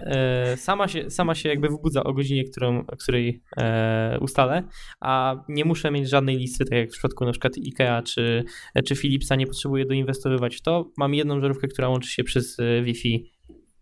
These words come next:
e, z iPhone'em i po prostu to, to działa, także tutaj, no i oczywiście jakby cała paleta R G B, e, wszystkie kolory, wybudzanie, o, o której się chce, wybudzanie inteligentne, zgodnie ze słońcem, e, no także ja generalnie bardzo polecam ten produkt, chociaż jak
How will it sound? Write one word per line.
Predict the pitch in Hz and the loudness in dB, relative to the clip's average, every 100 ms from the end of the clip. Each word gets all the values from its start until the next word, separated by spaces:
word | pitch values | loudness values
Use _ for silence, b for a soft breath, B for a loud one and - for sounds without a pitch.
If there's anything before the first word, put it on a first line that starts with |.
| - 143 | -8 0
e, | 135 123 120 | 2 2 0
z | |
iPhone'em | 127 127 185 185 | 0 2 2 0
i | - 151 143 135 | -2 -2 0 2
po | 135 | 0
prostu | 135 123 123 117 113 - | 0 0 0 0 -2 2
to, | 135 | 2
to | 131 - | 2 -2
działa, | 143 120 107 | 0 2 0
także | 120 120 120 113 | -4 -2 0 0
tutaj, | - 117 117 | -2 -2 0
no | |
i | 190 | 2
oczywiście | 190 175 156 143 127 123 123 | 2 0 0 0 0 -4 -2
jakby | 127 123 127 | 0 0 -2
cała | 135 123 | 0 0
paleta | 120 120 113 117 | 0 -2 0 0
R | 113 | 0
G | 117 | 2
B, | 120 120 B B B B | 2 0 B B B B
e, | 117 | 0
wszystkie | - 117 131 | 0 -2 -2
kolory, | 139 131 123 123 120 | 0 2 2 0 0
wybudzanie, | 120 123 123 117 117 113 110 113 - | -2 -4 2 2 2 0 0 0 0
o, | 117 | 0
o | 120 | 0
której | 120 120 113 | 0 0 0
się | - | -4
chce, | - 160 | -2 2
wybudzanie | 127 127 127 123 | 2 0 0 0
inteligentne, | 117 131 135 151 143 | 0 -2 -2 0 0
zgodnie | 131 127 120 113 | 0 -2 -2 -2
ze | 117 | -2
słońcem, | - 156 147 139 135 B B B B | 0 0 0 -2 -2 B B B B
e, | - 131 131 143 | -2 0 0 0
no | 185 | -2
także | 190 - 151 151 151 | -2 -4 -2 0 2
ja | 151 147 - | 2 0 -6
generalnie | 151 143 139 139 135 | -4 0 2 2 2
bardzo | 131 131 | 0 -2
polecam | 127 131 131 127 | 0 2 2 -2
ten | 127 | 0
produkt, | 151 175 - | 0 0 0
chociaż | 156 151 | 0 2
jak | 151 | 0